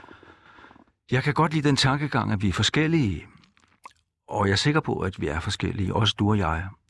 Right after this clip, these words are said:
Og jeg tror, det er summen af vores forskellighed, der skaber et fællesskab. Hvis jeg skal illustrere det, så kan jeg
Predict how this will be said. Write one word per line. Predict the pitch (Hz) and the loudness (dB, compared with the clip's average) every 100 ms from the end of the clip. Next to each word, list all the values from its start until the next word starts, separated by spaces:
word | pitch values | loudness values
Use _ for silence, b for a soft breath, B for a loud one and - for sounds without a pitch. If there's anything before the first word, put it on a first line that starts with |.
| _ _ - _ _ _ | _ _ -20 _ _ _
Og | 107 107 | -2 0
jeg | 107 | 0
tror, | - 131 | 0 0
det | 120 | 2
er | |
summen | 107 - 170 147 170 160 | 2 2 2 2 0 2
af | 123 | 2
vores | 110 101 | 0 0
forskellighed, | - 117 - 139 143 123 92 82 - _ _ _ _ _ _ - | 0 -2 0 0 0 0 -2 -4 -14 _ _ _ _ _ _ -4
der | |
skaber | 110 110 107 131 | -2 0 0 0
et | |
fællesskab. | - 156 143 - - - - _ _ _ b b b b b b b b _ _ | 0 0 0 -4 -8 -14 -20 _ _ _ b b b b b b b b _ _
Hvis | - 107 | -2 0
jeg | 123 | 2
skal | - 117 | 2 2
illustrere | 117 110 135 131 | 2 2 0 0
det, | 131 | 0
så | 127 | -2
kan | - 135 | 2 2
jeg | 113 | 2